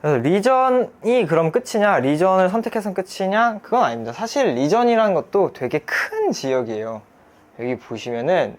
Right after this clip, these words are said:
리전을 보면은, 어, 노스 캘리포니아라고 돼 있는데, 어, 캘리포니아 뭐 북부란 뜻인데, 뭐 우리나라보다 커요. 생긴 건 이래도. 그래서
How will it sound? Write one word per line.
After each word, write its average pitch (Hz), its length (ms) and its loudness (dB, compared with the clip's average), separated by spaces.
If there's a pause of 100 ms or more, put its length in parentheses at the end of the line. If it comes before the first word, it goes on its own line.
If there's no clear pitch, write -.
리전을 127 380 -2
보면은, 147 580 -4 (1160)
어, 110 320 -8 (260)
노스 190 480 2
캘리포니아라고 202 960 0
돼 135 140 -8
있는데, 107 460 -6 (640)
어, 104 180 -18
캘리포니아 233 560 0
뭐 107 160 -8 (120)
북부란 151 600 0
뜻인데, 123 640 -8
뭐 147 260 -6
우리나라보다 254 460 2
커요. 190 360 -4 (760)
생긴 185 320 -4
건 147 140 2
이래도. 123 300 -10 (680)
그래서 196 340 -2